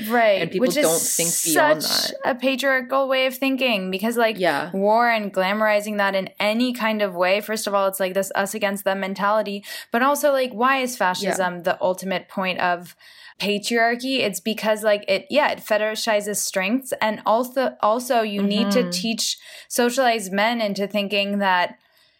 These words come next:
Speaker 1: into not being, not allowed to be afraid of death and of pain and of violence, because you
Speaker 2: Right.
Speaker 1: need to be able to, like, recruit them to protect your state. Like, it's, it's all
Speaker 2: Right.
Speaker 1: a mentality that just serves, like,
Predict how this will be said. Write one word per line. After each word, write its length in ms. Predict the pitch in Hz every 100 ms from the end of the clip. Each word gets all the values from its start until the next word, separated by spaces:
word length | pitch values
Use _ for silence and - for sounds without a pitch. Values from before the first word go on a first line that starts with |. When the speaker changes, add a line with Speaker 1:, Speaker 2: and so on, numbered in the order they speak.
| _ _ _ -
Speaker 1:
into 240 | 233 208
not 500 | 226 214 214 233 240
being, 540 | 220 220 214 214 208 220
not 220 | 226 240
allowed 500 | 208 202 202 208 208
to 100 | 208
be 300 | 175 202 208
afraid 540 | - - 196 190 190 -
of 240 | 180 170
death 340 | 180 180 185 -
and 140 | 190
of 180 | 175 -
pain 320 | - 185 190
and 160 | 185 190
of 160 | 175 170
violence, 580 | 170 170 175 220 262 247
because 300 | 226 220 175
you 60 | 160 151
Speaker 2:
Right. 100 | 196
Speaker 1:
need 200 | 196 190
to 80 | 196
be 160 | 208
able 200 | 196 196
to, 120 | 190 208
like, 180 | 202
recruit 460 | 202 202 - 226 220
them 140 | 220 220
to 80 | 202
protect 480 | 214 208 208 208
your 140 | 196 196
state. 440 | - 247 220 -
Like, 240 | 196 190 -
it's, 320 | 202 185 -
it's 200 | - 208 -
all 580 | 208 214 220 220 220 220 -
Speaker 2:
Right. 440 | 180 165 156 156 -
Speaker 1:
a 480 | 214 208 202 208 -
mentality 840 | 208 208 196 202 202 202 202 196 196
that 300 | 196 180 -
just 300 | 208 - -
serves, 420 | 233 226 208 196
like, 400 | 196 185 -